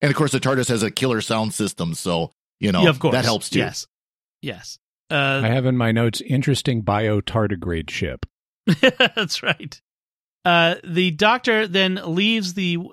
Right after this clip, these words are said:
Speaker 2: the weapon with Colonel Stark, but tweaked, uh, so that it, it keeps the Viperox at least a light year away from Earth, so they can't back, can come back and, uh, uh, enact their revenge, et cetera, et cetera. And that's about where we end things. So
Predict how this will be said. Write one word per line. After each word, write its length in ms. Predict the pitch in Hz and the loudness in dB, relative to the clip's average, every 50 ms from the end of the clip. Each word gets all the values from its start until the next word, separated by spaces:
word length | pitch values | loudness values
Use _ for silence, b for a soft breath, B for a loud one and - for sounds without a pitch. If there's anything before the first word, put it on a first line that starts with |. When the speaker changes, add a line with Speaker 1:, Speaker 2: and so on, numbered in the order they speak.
| - _ | -18 _
Speaker 2:
the 280 | - - 170 147 151 147 | -10 -8 -4 -2 -2 0
weapon 420 | 139 165 175 175 - 180 160 147 139 | 2 2 0 0 2 0 -2 0 0
with 240 | 151 156 151 147 - | 0 0 0 -2 -2
Colonel 280 | - 170 147 139 127 | -2 0 0 0 -2
Stark, 420 | - - - 202 180 175 175 175 - _ _ _ _ _ _ _ _ _ | -4 -2 0 2 2 2 2 0 -4 _ _ _ _ _ _ _ _ _
but 180 | 170 165 170 - | -2 -2 -2 -2
tweaked, 480 | - - 262 214 160 127 - - - - _ _ _ _ _ _ _ _ _ | 0 2 4 4 4 2 -2 -12 -16 -16 _ _ _ _ _ _ _ _ _
uh, 280 | - 170 143 139 135 135 | -4 -2 0 0 0 0
so 160 | - - 180 156 | 0 -2 0 2
that 180 | 160 156 160 | 2 2 2
it, 140 | 156 143 135 - _ | 2 -2 -4 -6 _
it 260 | _ 185 151 135 - _ | _ -4 -4 -4 -4 _
keeps 260 | - 208 190 160 - | 0 0 0 0 0
the 140 | - 175 156 | -2 -2 -4
Viperox 640 | 147 - 175 160 165 165 170 - 170 156 151 147 - | -2 -6 -2 0 2 2 2 2 2 0 0 0 -2
at 40 | 165 | -2
least 220 | 160 165 151 - | -2 -2 -2 -2
a 60 | 165 | -4
light 220 | 147 143 143 151 151 | -2 -2 -2 -2 0
year 120 | 143 147 | 0 -2
away 180 | 139 135 135 139 | 0 0 0 -2
from 160 | 127 - 135 127 | -2 -4 -4 -2
Earth, 180 | 123 123 123 | -2 -2 -4
so 120 | - - 123 | -6 -10 -10
they 80 | 120 110 | -12 -8
can't 240 | - 135 127 123 | -8 -8 -8 -6
back, 240 | - 120 117 113 123 - _ | -8 -8 -8 -8 -10 -12 _
can 220 | - - 143 135 131 | -2 -2 -2 -2 0
come 160 | - 143 127 | -2 -2 0
back 240 | 127 120 120 - - | 0 -2 -2 -4 -4
and, 200 | 117 113 117 - | -6 -6 -6 -8
uh, 260 | - 123 117 110 110 110 - _ _ _ _ _ _ _ | -6 -6 -6 -6 -6 -10 -12 _ _ _ _ _ _ _
uh, 200 | 175 170 - - | -10 -10 -8 -4
enact 300 | 190 139 131 113 104 - | -2 0 0 -2 -2 -2
their 120 | - 120 120 | -2 0 0
revenge, 520 | 117 117 113 117 113 110 110 110 110 147 | 0 0 2 0 2 2 0 0 -2 -2
et 300 | 143 120 - - 131 120 | -4 -6 -6 -6 -6 -6
cetera, 260 | - 120 110 - - | -4 -6 -6 -8 -10
et 80 | 110 107 | -8 -8
cetera. 340 | - 104 104 - 101 - - _ _ _ _ _ _ _ | -8 -8 -8 -8 -10 -12 -14 _ _ _ _ _ _ _
And 200 | - 196 202 208 | 2 4 4 6
that's 180 | 196 196 202 - | 4 4 2 0
about 160 | 208 202 208 190 | -2 -2 0 2
where 160 | 170 165 160 | 2 2 2
we 120 | 156 156 | 2 2
end 160 | 180 202 196 | 2 2 2
things. 300 | - 131 110 104 - - - - | 0 -2 -6 -6 -8 -10 -12 -4
So 300 | - - 311 277 214 - | 2 2 2 2 2 -4